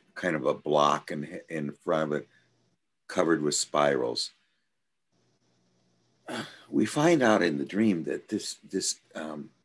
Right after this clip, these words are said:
that it is, um, it is, uh, is the, sh-, the place, and it's so beautiful. It's just haunting, where,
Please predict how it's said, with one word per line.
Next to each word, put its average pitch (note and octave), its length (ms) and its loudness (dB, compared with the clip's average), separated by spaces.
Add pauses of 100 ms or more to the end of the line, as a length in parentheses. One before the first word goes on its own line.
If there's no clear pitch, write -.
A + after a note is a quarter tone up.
(120)
that F2 240 -6
it F2+ 300 -4
is, D#2 440 -2 (720)
um, D2 340 -10 (360)
it F#2 180 -8 (120)
is, D#2 520 -2 (100)
uh, D#2 320 -14 (920)
is - 360 2 (320)
the, D#2+ 400 -6 (180)
sh-, - 360 -12 (180)
the D2 560 -6
place, B2 640 2 (800)
and F#2+ 160 0
it's - 140 -4
so B2 240 -2
beautiful. D#2+ 640 -6
It's - 160 -6
just - 380 -8
haunting, F#2+ 640 -12 (920)
where, E2+ 480 -4